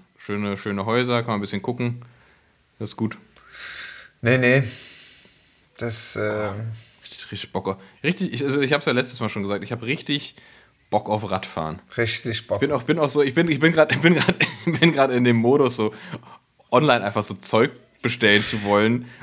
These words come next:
Speaker 1: um mich, um mich ready zu machen für, dann geht's wieder los. So richtig, so richtig unnötig, so neue, <laughs> neue Reifen bestellen und so. So, weil man denkt, so, ja, dann geht's bald los.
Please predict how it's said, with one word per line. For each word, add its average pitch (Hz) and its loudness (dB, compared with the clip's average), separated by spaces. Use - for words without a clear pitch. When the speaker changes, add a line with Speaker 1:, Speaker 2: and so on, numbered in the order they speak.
Speaker 1:
um 120 4
mich, 120 4
um 127 4
mich 123 4
ready 117 4
zu 131 -2
machen 120 2
für, 113 2
dann 110 4
geht's 110 0
wieder 107 2
los. 110 0
So 117 -2
richtig, 120 0
so 120 -4
richtig 120 -2
unnötig, 127 2
so 113 -2
neue, 117 6
<laughs> - -4
neue 170 6
Reifen 143 2
bestellen 147 2
und 175 2
so. 254 4
So, 151 2
weil 139 6
man 135 4
denkt, 131 4
so, 120 2
ja, 143 4
dann 131 -4
geht's 135 -2
bald 127 -2
los. 123 2